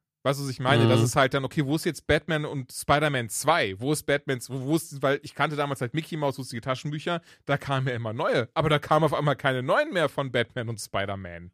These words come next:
Speaker 2: Ja, und wo sind eigentlich die Turtles da drin? Und, und
Speaker 1: Ja, ja, genau
Speaker 2: wa-,
Speaker 1: sowas
Speaker 2: was,
Speaker 1: halt.
Speaker 2: was machen
Speaker 1: Ja, ja,
Speaker 2: eigentlich
Speaker 1: ja.
Speaker 2: die Leute von, von
Speaker 1: <laughs>
Speaker 2: Riverdale jetzt gerade?
Speaker 1: Mhm, in der Tat.
Speaker 2: Hm. Ja, ähm.
Speaker 1: Ach so, sorry. Da fi-, ich, ich
Speaker 2: Ah.
Speaker 1: merk grad, ich, ich hab jetzt,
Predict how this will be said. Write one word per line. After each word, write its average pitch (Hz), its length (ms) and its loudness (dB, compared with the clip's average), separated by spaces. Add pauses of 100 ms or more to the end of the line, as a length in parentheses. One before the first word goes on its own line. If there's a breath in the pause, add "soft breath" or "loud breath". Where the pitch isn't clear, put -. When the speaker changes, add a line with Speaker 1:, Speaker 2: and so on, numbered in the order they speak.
Speaker 2:
Ja, 214 180 2
und 113 160 2
wo 151 80 4
sind 165 160 2
eigentlich 165 240 4
die 160 120 2
Turtles 196 360 2
da 107 100 4
drin? 92 320 0
Und, 101 160 0
und 98 80 -2
Speaker 1:
Ja, - 120 6
ja, 185 140 6
genau - 200 4
Speaker 2:
wa-, 170 80 4
Speaker 1:
sowas 220 320 4
Speaker 2:
was, 139 60 4
Speaker 1:
halt. 110 120 4
Speaker 2:
was 104 80 -4
machen 160 220 6
Speaker 1:
Ja, - 60 4
ja, 156 60 2
Speaker 2:
eigentlich 185 140 4
Speaker 1:
ja. 151 40 0
Speaker 2:
die 170 60 4
Leute 170 280 4
von, 156 240 4
von 143 160 4
Speaker 1:
<laughs> 143 100 6
Speaker 2:
Riverdale 123 520 2
jetzt 87 260 -2
gerade? 78 360 0
Speaker 1:
Mhm, 143 260 -6
in 147 100 -10
der 143 120 -4
Tat. 104 440 -6 (1160)
Speaker 2:
Hm. 98 220 2 (1500 loud breath)
Ja, 101 360 2 (560)
ähm. 120 480 2 (520)
Speaker 1:
Ach - 100 -4
so, 220 100 -6
sorry. 220 320 2 (220)
Da 196 180 6
fi-, 262 80 -4
ich, 180 100 -6
ich - 80 -12
Speaker 2:
Ah. 147 160 6
Speaker 1:
merk 196 160 4
grad, 175 200 -4
ich, - 140 -20
ich - 220 -14
hab 160 120 -10
jetzt, - 180 -4